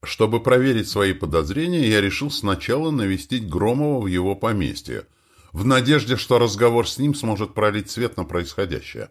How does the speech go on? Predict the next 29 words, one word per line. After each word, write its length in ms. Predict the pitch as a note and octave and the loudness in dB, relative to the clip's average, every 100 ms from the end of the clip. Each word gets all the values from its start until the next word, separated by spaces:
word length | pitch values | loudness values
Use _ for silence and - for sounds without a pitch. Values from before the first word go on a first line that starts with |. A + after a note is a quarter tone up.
| _ _ _ _ _ - | _ _ _ _ _ -6
Подъехав, 580 | D#2+ G2 C#3+ D3 B2 G2 | -4 -2 -4 -4 -6 -2
я 140 | G#2 | -2
удивился 600 | G#2 G#2+ A#2 C3+ C#3 F#2+ | -2 -4 -4 -4 0 0
оживленному 600 | F2 F#2 G2 F#2+ F#2 F2+ | 0 -2 0 0 0 -2
движению, 540 | F2+ F#2+ A2+ C3+ F#2+ | -2 -2 -2 -2 -2
что 160 | D#2 E2 | -4 -8
царило 440 | - F2+ G2 G2+ | -2 0 0 0
вокруг 360 | F2+ F2 F#2 F2+ | 0 -2 -4 -6
самого 400 | F2+ F2 F2 F#2 | -4 -2 -2 -2
дома 300 | G2 A#2 F2+ | -2 -2 -2
и 40 | |
в 80 | D#2+ | -2
окрестностях. 680 | F#2+ G2 D#2 - G1+ - - _ _ _ _ _ _ _ | -2 -2 -6 -6 -18 -16 -18 _ _ _ _ _ _ _
Везде 460 | F#2 A2+ C3+ G2 D3+ | -2 2 2 2 -2
сновали 420 | D3 A#2 G#2 B2 | 0 -4 -2 -6
какие-то 480 | - D#2 G2 F#2+ C#2 | -8 -10 -8 -8 -8
люди, 320 | B1 D2 D2 | -6 -8 -8
что-то 380 | D2 - A#2+ D2 | -10 -8 -6 -8
тащили, 520 | D2 C2+ - B2 B2 | -8 -10 -8 -4 0
укладывали. 880 | F2 C#2+ E2 A2+ A2 G2 F#2 E2 C#2+ _ _ _ _ _ - | 0 0 2 2 4 4 4 2 -2 _ _ _ _ _ -8
Забор 500 | F#2+ A#2+ A#2+ B2 B2+ | 0 4 4 4 2
снаружи 520 | - A#2 G#2+ B2+ D#3 | 2 2 4 4 2
сверкал 480 | D3 B2 G#2 A2+ C3+ | 0 0 2 2 2
свежей 500 | - A2 G#2 F#2 A#2 | 0 -2 0 0 -2
краской. 680 | - D#2+ B1 - - G#1+ - _ _ _ _ - | -2 -2 -2 -4 -12 -14 -14 _ _ _ _ -16
Внутри 420 | C#2+ F2+ F2+ D3 | -8 -6 -4 -4
вовсю 360 | B2+ D2 - G#2+ | -2 -2 -4 -8
шел 260 | - F#2 | -2 0
ремонт, 500 | F2 E2 G2+ D3 C#3+ | 0 -2 -2 -4 -6